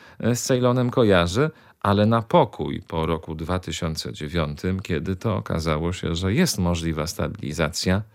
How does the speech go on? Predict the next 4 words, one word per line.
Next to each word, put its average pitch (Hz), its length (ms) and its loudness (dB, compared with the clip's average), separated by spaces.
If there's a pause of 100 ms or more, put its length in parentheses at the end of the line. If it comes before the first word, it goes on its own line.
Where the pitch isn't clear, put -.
(500)
i 117 260 2 (100)
pokojowa 110 680 2 (180)
koegzystencja, 90 1000 0 (540)
e, 90 260 6